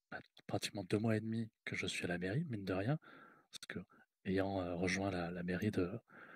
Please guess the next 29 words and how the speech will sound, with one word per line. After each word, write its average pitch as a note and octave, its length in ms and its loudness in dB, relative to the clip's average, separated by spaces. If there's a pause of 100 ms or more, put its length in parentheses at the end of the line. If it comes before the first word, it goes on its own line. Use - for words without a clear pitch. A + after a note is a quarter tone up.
(400)
de D3+ 140 -2
Jean-Viat F#2+ 300 2
de G2 100 6
Lille G#2 260 2 (500)
mi-novembre, G2 600 2 (680)
euh, G#2+ 200 -2 (1200)
il B2+ 80 8
y - 20 4
a - 20 2 (260)
un - 40 -2
certain A2+ 260 0
besoin A2+ 280 4
de, G2+ 100 0
de F#2+ 140 -2
repos, G#2+ 400 2 (460)
et, G#2 160 2
euh, G2 120 2
n'étant A2 280 2
pas C3+ 140 2
forcément, B2+ 520 0 (360)
euh, G2 120 0
disponible A2+ 540 2
aussi A2 300 0 (420)
dans G2 100 -2
les F2+ 260 0
quelques - 300 2
semaines G2+ 260 0
qui - 120 0
arrivent, A#2 220 4